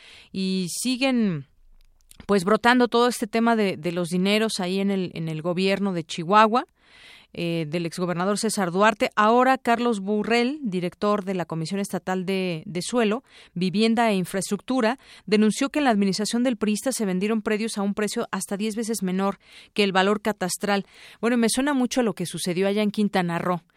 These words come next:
No sé si tenían comunicación los gobernadores, pero parece ser que operaron de una manera similar.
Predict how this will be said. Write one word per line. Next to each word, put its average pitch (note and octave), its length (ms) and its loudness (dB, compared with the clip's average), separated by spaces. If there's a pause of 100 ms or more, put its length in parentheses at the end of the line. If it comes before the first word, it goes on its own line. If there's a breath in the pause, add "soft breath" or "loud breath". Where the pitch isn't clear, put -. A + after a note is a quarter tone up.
(280 soft breath)
No F#3 300 0
sé G#3+ 180 0
si G#3 140 -2
tenían F#3+ 320 -2
comunicación F3+ 600 -2
los G#3 120 2
gobernadores, F#3+ 640 0
pero F3+ 480 0
parece A3 340 -2
ser B3 200 -4
que B3+ 80 -2
operaron G#3 640 0
de F3 160 -6
una G#3 200 0
manera F#3+ 320 0
similar. A3+ 600 4